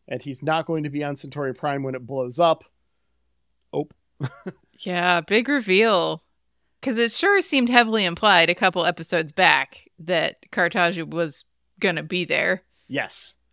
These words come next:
Speaker 1: Yeah, no, no. Now
Speaker 2: And now he's
Speaker 1: Cartagia's gotta
Speaker 2: decided
Speaker 1: survive
Speaker 2: not
Speaker 1: to be
Speaker 2: to.
Speaker 1: the living god instead of the eternal god or something. He can figure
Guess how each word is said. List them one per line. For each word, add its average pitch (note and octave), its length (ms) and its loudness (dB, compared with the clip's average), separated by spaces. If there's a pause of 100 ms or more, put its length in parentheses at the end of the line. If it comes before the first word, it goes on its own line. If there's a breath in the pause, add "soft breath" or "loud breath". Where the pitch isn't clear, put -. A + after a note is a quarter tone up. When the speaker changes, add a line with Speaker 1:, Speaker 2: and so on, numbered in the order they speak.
(440)
Speaker 1:
Yeah, C3+ 140 -8
no, C3 200 -6
no. A#2 160 -12
Now C#3 160 -8
Speaker 2:
And E3+ 120 0
now A3+ 200 8
he's F#3 100 2
Speaker 1:
Cartagia's D#3 60 -4
gotta F3 140 4
Speaker 2:
decided F#3 260 6
Speaker 1:
survive F3 60 -6
Speaker 2:
not D3+ 260 4
Speaker 1:
to - 80 -6
be D3 140 -4
Speaker 2:
to. B2 40 -6
Speaker 1:
the A#2+ 100 -8
living D3+ 380 2
god F#2+ 380 -10 (480)
instead C#3 480 0
of B2 360 -2 (300)
the A#2 460 -12
eternal C#3 340 -6
god A2 280 -8
or G#2 60 -16
something. F#2 480 -16 (800)
He E3 120 -8
can D#3 80 -2
figure F3 160 2